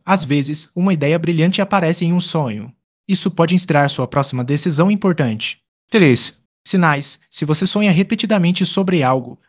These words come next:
pode ser um sinal de que você precisa prestar atenção a isso na vida real.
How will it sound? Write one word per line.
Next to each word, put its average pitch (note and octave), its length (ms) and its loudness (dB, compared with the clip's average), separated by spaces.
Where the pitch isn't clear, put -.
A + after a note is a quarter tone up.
pode G#3 260 2
ser G#3 180 -2
um G3+ 60 2
sinal E3+ 340 0
de D#3+ 120 0
que F3 120 -4
você F#3+ 260 -2
precisa G3 380 0
prestar F#3+ 360 -2
atenção F3+ 440 0
a F3 80 2
isso E3+ 260 -2
na F3 120 2
vida D#3+ 260 0
real. A#2+ 440 -4